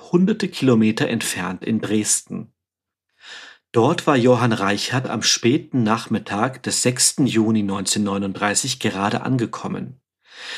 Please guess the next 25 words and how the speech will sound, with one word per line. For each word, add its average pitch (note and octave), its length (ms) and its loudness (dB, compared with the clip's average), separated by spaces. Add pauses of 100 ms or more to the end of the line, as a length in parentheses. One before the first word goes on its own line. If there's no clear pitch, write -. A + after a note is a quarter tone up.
(160)
Er A2 160 2
sollte A#2 400 4
in A#2 140 2
seiner B2+ 300 2
Funktion B2 640 0
als A2+ 200 -4
Scharfrichter B2 800 -2
am A2 200 2
nächsten D3 420 2
Tag A2+ 300 -4
einen A2+ 260 2
Doppelmörder G#2 600 2
hinrichten. - 840 -10 (880)
Als B2+ 240 2
er - 60 4
in C3+ 100 4
die B2 100 2
Gefängnisanstalt C3 1040 0
kam, A2+ 480 -2 (260)
wartete A#2+ 680 0
da A2 280 0
schon E3+ 420 2
der C3 140 0
diensthabende A#2+ 800 0
Justizbeamte. A#2 1120 -4